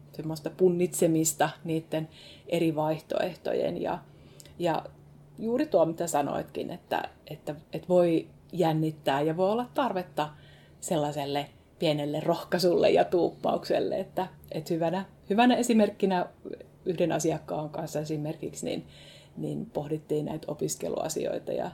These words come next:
sit siinä meidän puhelun aikana hän päätti, että nyt minä ilmoittaudun sinne, <laughs> sinne ammattikorkeakoulun, ä, avoimen puolen yhdelle opintojaksolle, että nyt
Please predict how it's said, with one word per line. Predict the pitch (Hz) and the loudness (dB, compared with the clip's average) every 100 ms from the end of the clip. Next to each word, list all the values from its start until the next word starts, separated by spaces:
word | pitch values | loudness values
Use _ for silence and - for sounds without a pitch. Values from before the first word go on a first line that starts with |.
| - | -6
sit | - 170 | 0 2
siinä | 185 165 | 2 2
meidän | 165 165 | 2 0
puhelun | 160 190 165 160 - | 4 6 6 4 0
aikana | 156 151 156 | 0 0 0
hän | 160 156 | 0 -4
päätti, | 165 143 151 | -2 -4 -4
että | 151 | 2
nyt | 220 269 - | 4 4 2
minä | 160 156 | -2 -2
ilmoittaudun | - 160 147 - - - - - | 0 0 -2 -4 -2 0 0 -2
sinne, | 156 - - - - 208 | -2 -2 -6 -6 -2 0
<laughs> | 208 | 0
sinne | 208 185 170 | 2 2 2
ammattikorkeakoulun, | 175 170 165 170 175 165 - 160 160 170 165 170 170 - - - - - - - | 0 -2 -2 0 0 -2 0 -2 0 2 4 4 0 -12 -20 -20 -20 -20 -18 -10
ä, | - - 165 160 | -8 -2 -2 2
avoimen | 180 190 190 170 | 6 8 6 4
puolen | 160 170 170 175 - - - | 2 4 4 0 -6 -20 -2
yhdelle | - 226 190 196 - | 2 6 6 6 4
opintojaksolle, | 185 165 160 156 156 156 - 151 - | 4 2 4 2 2 0 -2 0 -2
että | - - | -4 -4
nyt | 160 | -6